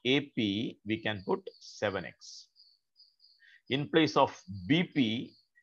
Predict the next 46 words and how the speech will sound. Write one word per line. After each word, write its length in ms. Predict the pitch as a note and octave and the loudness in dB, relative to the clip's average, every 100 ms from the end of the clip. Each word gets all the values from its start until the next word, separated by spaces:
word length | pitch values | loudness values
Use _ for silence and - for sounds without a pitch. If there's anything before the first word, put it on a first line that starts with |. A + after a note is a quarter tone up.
| _ | _
in 180 | A#2+ C3 | -6 0
place 220 | C#3+ C#3+ | 0 2
of 160 | C#3+ A#2 G#2 | 0 0 0
B 180 | C3+ E3 | 0 0
P, 440 | - A#2+ A#2 D3+ G#2+ | 0 0 -2 -6 -8
we 100 | A2 | -4
can 220 | A2+ A2 | -4 -4
put 120 | D#3 B3+ - | -6 -6 -12
seven 540 | - - A2 G#2+ G#2+ E2+ | -20 -4 -2 -2 -4 -6
Y. 240 | D#2+ C#3 C#4+ _ _ _ | -6 -6 -10 _ _ _
And 160 | A#2 B2+ | 0 2
the 60 | A#2+ | 2
distance 400 | A#2+ - G3+ F3 | 2 0 -2 -2
between 400 | D3+ C#3+ D3 C#3 | -2 0 0 0
A 200 | C#3+ D3+ | 4 4
and 280 | C3 G#2+ F#2 | 4 0 -2
B, 360 | A2 G#2 E3 C#4 _ _ - | -2 -2 -4 -10 _ _ -6
we 100 | G#2+ | 0
have 260 | G#2 G2+ | 0 0
seven 360 | - G#2 F#2 E2 | -4 -6 -6 -8
D. 220 | D#2 - _ _ _ _ _ _ | -10 -12 _ _ _ _ _ _
Solving 440 | - D#3+ F3 F3+ | 8 10 10 8
it 240 | E3 E3+ C#3+ | 4 2 2
further, 400 | D3+ C3 D3+ A3+ | 4 6 6 6
we 160 | B2+ | 2
get 280 | A#2 C3 - | 2 0 -2
seven, 380 | - - C#3+ D#3+ | -2 2 2 2
you 100 | C#3+ | 0
can 200 | C#3 C3 | 0 0
take 200 | B2 C#3 | 2 2
common, 380 | - B2 C#3 E4 - - - - | 4 2 2 -2 -6 -16 -20 0
X 220 | C3+ - | 2 2
minus 380 | C#3+ C#3+ C#3 C3 | 0 0 0 0
Y, 220 | A#2 D#3 | 2 2
seven 260 | F3+ C#3+ C#3+ | 2 0 0
into 140 | C3+ | 2
X 140 | B2+ - | 0 0
minus 260 | C3 A#2+ | -4 -2
Y 100 | A#2+ | 0
is 140 | A#2 G#2+ | 0 0
equal 120 | G#2 | -4
to 60 | |
seven 320 | G2+ G#2 A2 B2 | -2 -2 -2 0
D. 240 | D#3+ E3+ - - _ | 0 0 -8 -20 _
So 180 | - C3 | -2 -2
seven, 420 | - D3 D#3+ D#3+ | 2 2 2 -2